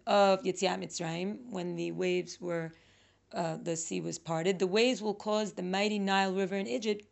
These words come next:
Egypt to be dried out, thereby causing Mis-, Mitzrayim and Ashur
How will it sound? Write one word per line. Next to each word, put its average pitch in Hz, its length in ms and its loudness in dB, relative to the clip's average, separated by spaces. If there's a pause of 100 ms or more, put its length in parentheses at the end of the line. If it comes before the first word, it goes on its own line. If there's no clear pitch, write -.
Egypt 202 380 2
to 196 80 -4
be 185 140 -4
dried 190 520 4
out, 165 300 0 (520)
thereby 196 600 6
causing 190 760 0 (500)
Mis-, 180 340 -2
Mitzrayim 196 880 6
and 180 160 -6
Ashur 180 680 2